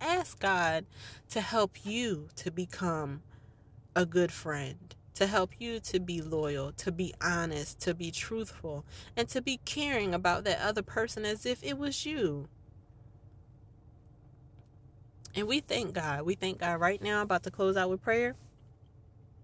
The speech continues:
Father God, in the name of Jesus, first and foremost, God, we wanna say thank you for another day. We ask that you will forgive us for every sin that we have committed, whether it was known or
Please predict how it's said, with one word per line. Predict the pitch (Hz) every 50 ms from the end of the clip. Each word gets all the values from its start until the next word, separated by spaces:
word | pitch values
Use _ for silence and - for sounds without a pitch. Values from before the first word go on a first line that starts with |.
| - - - - - - - -
Father | - - 202 208 214 226
God, | 208 220 208 214 220 214
in | 196 196
the | 185
name | 185 180 185 196 214
of | 226 214
Jesus, | 214 208 208 202 214 202 208 202 - - - - - - - - - - - - - - - - - - - - - - - -
first | - - 190 202 202 -
and | 220 226
foremost, | 220 - 226 214 208 196 190 202 -
God, | 175 170 170 175
we | 190
wanna | 196 190 185 170 180
say | - 170 165
thank | - - 180 185 185 -
you | 190
for | - - 170 156
another | 156 160 160 165 165 185 180
day. | - 175 165 160 160 175 - - - - - - - - - - - -
We | 202 208 202 - - -
ask | 185 196 220 - -
that | 208 202 -
you | 185
will | 175
forgive | 180 - 175 175 180 180 190
us | 202 -
for | - 185
every | - - 175 180 180 190 220
sin | 208 - - 185 180
that | 160 151 165
we | 175 175
have | 185 170 - -
committed, | - 185 170 170 180 175 180 175
whether | 185 160 160 160 151
it | 151
was | 147 151 151 151
known | 156 156 170 185 196 196
or | 190 170